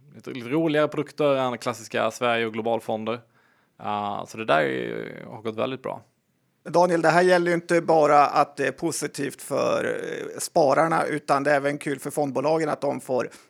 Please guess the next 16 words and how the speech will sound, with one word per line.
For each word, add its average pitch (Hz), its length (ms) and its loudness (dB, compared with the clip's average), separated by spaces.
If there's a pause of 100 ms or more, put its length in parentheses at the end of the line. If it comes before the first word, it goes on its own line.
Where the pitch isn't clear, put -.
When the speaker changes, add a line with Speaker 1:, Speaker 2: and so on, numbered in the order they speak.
Speaker 2:
eh, 127 200 0
presentera 147 600 0
sina 123 500 -4
fondförvaltare 151 800 0
och 123 120 -4
fonder 135 560 -2
lite 107 1040 -2
bättre 131 480 0
än 123 160 -2
det 120 60 -6
kanske 135 220 -8
går 120 160 -4
på 135 120 -6
de 131 100 -4
vanliga 127 480 0
hemsidorna. 107 640 -6